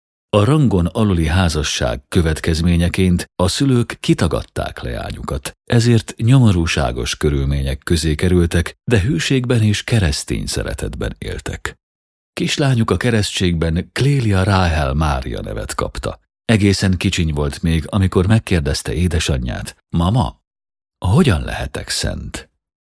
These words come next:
Édesanyja mellett főzni, fonni és szőni tanult. Közben született egy húga, Ernestina. Clélia nyolc éves volt, amikor ezernyolcszázötvenötben a kolera elvitte édesapját.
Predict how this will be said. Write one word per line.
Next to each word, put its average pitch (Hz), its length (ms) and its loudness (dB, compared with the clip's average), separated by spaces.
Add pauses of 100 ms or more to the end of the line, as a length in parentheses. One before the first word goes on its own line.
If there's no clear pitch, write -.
(960)
Édesanyja 101 560 0
mellett 92 520 0
főzni, 92 600 0
fonni 101 640 0
és 92 360 0
szőni 101 580 0
tanult. - 600 -10 (380)
Közben 110 540 2
született 98 600 0
egy 95 180 0
húga, 69 600 -2
Ernestina. - 920 -4 (360)
Clélia 131 500 2
nyolc 104 400 2
éves 67 340 -4
volt, - 420 -10
amikor 92 360 2
ezernyolcszázötvenötben 90 1200 2
a 82 80 2
kolera 82 420 0
elvitte 69 520 -6
édesapját. - 920 -10